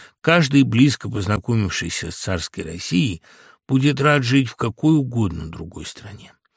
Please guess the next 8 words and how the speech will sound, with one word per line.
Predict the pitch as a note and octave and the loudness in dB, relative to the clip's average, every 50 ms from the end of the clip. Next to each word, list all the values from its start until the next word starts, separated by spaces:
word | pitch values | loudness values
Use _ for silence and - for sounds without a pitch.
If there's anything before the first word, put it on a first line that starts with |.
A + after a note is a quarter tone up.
| _ - | _ -8
Всегда | - G#2+ A#2+ C#3 E3 D3+ | -4 -2 2 2 2 2
полезно | - A2 G2 G2 F#2+ F2 E2 E2 E2+ F2 F2 | 2 0 0 0 0 -2 -2 -6 -8 -8 -8
знать, | - - G#2 G2+ F2 | -6 -4 -4 -4 -4
что | - - - E2+ | -4 -6 -8 -10
существует | E2 - - F2+ - - - - - G#2 G2+ - | -8 -8 -8 -6 -6 -6 -6 -6 -4 -4 -4 -4
на | - F2+ E2 | -6 -8 -8
свете | E2+ - F#2 F2+ D#2+ - F#2 | -8 -8 -8 -8 -8 -10 -12
государство, | F#2 F2+ - - G2+ B2 D3+ D#3+ D#3 - - - F#2+ F2 - | -12 -12 -12 -6 -2 0 0 0 -2 -6 -8 -6 -6 -6 -8